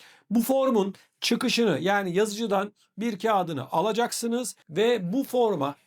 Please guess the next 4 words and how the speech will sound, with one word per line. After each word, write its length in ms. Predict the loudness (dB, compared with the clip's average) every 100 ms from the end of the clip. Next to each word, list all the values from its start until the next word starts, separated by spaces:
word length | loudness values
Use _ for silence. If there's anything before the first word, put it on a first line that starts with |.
| 0
ekleyeceğiniz 1080 | 0 0 0 2 4 2 0 0 -2 -4 -12 _ -4
evraklar 720 | -2 2 0 0 0 2 2
da 220 | 0 0 -4 _ -6
yine 400 | -2 0 -2